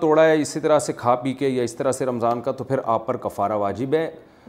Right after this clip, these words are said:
ایک رمضان میں جتنے بھی روزے توڑ دیے، تو جب کفارہ ادا کریں گے تو وہ سب کی طرف سے ادا ہو جائے گا۔ الگ الگ رمضان میں اگر آپ نے خدا نخواستہ روزے توڑے ہیں تو اصولی طور پر تو پھر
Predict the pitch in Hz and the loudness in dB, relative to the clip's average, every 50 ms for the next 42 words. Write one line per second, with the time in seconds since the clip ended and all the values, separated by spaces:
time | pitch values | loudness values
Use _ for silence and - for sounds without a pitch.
0 | - - _ _ - 156 160 180 196 196 196 165 151 147 143 131 143 147 160 165 | -20 -20 _ _ 0 4 6 6 6 6 6 4 4 4 4 4 4 4 4 4
1 | 170 175 160 117 135 131 160 160 175 180 190 214 180 165 156 147 170 165 165 127 | 0 0 0 0 -2 -2 0 0 0 0 2 2 4 4 4 4 2 2 2 2
2 | 123 120 107 104 107 98 90 87 80 - - 117 110 117 165 160 - - 127 - | 2 2 0 -2 -2 -4 -6 -8 -12 -10 -8 -4 0 0 0 2 2 0 0 2
3 | - - 127 131 151 180 170 156 147 165 165 165 170 151 156 156 160 156 175 180 | 4 4 6 8 8 8 8 8 6 4 4 4 4 4 4 4 4 4 4 4
4 | 170 175 170 151 160 160 165 - 160 - - 170 165 - 143 127 - - 139 113 | 4 2 2 2 2 2 2 2 0 0 0 -2 0 2 2 0 2 0 0 0
5 | 101 90 101 87 90 87 87 85 78 76 67 65 - - - - _ _ - - | 0 0 -2 -4 -4 -6 -8 -8 -8 -10 -10 -12 -14 -16 -20 -20 _ _ -20 -20
6 | _ _ _ _ _ _ - 139 151 170 208 214 208 208 202 202 196 185 170 165 | _ _ _ _ _ _ 2 6 6 8 8 6 6 6 6 6 6 6 4 4
7 | 156 135 156 160 170 175 170 170 165 151 160 151 147 143 143 - 160 156 156 147 | 6 6 6 6 6 4 2 2 2 4 4 6 6 4 4 2 0 0 0 -2
8 | - 127 120 131 139 143 139 - 135 127 123 131 - 147 143 127 123 117 139 143 | -2 -2 0 0 2 0 0 2 2 0 0 0 0 -2 0 0 0 0 0 0
9 | - 135 117 120 120 120 139 151 143 - 151 - 151 139 - - 175 190 190 220 | 0 2 2 2 2 2 0 -2 -4 -4 -4 -4 -4 -4 -2 0 0 0 0 0
10 | 202 185 160 147 143 139 143 165 151 147 - 160 160 - 156 160 | 2 4 4 4 4 4 2 0 0 0 0 -2 -2 0 0 0